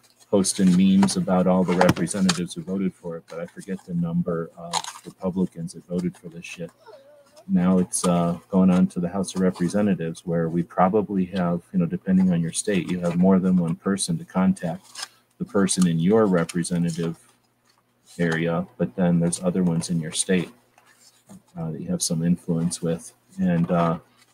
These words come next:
I don't care what anybody says. I think that as individuals who are capitalists and have the freedom to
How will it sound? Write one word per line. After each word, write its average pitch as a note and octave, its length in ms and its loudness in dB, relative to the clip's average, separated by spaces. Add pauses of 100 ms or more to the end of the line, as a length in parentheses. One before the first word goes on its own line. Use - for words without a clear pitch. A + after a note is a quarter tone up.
(100)
I - 20 -16
don't B2 160 -4
care A#2+ 100 2
what G2 120 4
anybody E2+ 380 2
says. F2 360 -2
I F#2 80 0
think A#2 300 -2
that G2 120 0
as F#2 220 2
individuals G2 720 0
who G2 140 -2
are E2 80 2
capitalists G#2+ 800 -2
and F2 180 0
have F#2 240 0
the F2+ 80 -4
freedom G2 420 0
to E2 180 -2